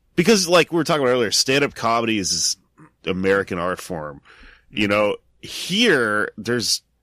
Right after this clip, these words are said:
tons of competition to do exactly these things that have been built from the ground up here.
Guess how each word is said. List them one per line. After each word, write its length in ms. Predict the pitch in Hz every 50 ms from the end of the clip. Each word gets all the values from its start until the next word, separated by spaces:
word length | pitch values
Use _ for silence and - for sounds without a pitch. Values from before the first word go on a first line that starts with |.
| _ _
tons 380 | - - - 156 165 175 160 156
of 140 | 147 113
competition 760 | - - 131 131 127 - 117 87 - - 127 120 - 120 107 87
to 120 | - -
do 240 | 85 - 104 107 104
exactly 760 | - 95 92 85 87 101 101 101 110 113 - - 117 104 104
these 400 | 95 85 95 92 90 87 85 -
things 580 | - - - 107 104 101 92 92 82 - - -
that 160 | - 82 82
have 160 | 90 92 82
been 140 | - 90 82
built 260 | 78 90 92 98 -
from 220 | - - 104 92 90
the 100 | 87 87
ground 380 | - 87 90 92 92 92 87
up 180 | 90 92 95 -
here. 400 | - 95 92 90 87 87 82